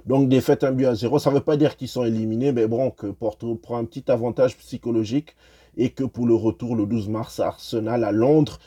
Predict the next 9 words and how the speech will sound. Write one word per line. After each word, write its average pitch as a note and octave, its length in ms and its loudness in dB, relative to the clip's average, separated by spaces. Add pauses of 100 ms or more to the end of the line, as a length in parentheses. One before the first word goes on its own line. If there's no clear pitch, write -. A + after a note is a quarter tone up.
(220)
il C#3+ 100 -2
faudra A#2 360 0
que A#2 120 -6
les G#2+ 140 0
Gunners A#2+ 340 2
sortent B2 340 2
vraiment A#2+ 280 -2
les A2 100 0
canons. A2 360 -6